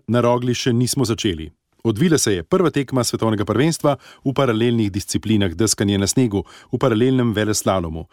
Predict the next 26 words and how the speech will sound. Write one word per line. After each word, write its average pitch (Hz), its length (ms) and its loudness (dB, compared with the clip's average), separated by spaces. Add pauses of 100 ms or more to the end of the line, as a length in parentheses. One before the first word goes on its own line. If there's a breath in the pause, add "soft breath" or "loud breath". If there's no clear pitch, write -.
(220 loud breath)
Naši 104 280 0
tekmovalci 123 640 2
so 131 420 0
zaostali 110 600 -2
za 101 160 -2
pričakovanji. 87 800 -4 (320 loud breath)
V 120 100 2
izločilne 127 480 2
boje 120 280 2
se 117 140 -4
je 92 60 -2
z 80 80 -12
dvanajstim 127 480 0
časom 156 400 0
kvalifikacij 139 680 0 (260 loud breath)
uvrstil 147 400 2
le 110 220 2
branilec 104 500 0
srebrne 117 480 0
kolajne 101 480 2
s - 80 -6
prejšnjega 143 420 0
prvenstva 135 540 0 (220 loud breath)
v 95 100 -6
Park 87 240 -2
Cityju 139 400 2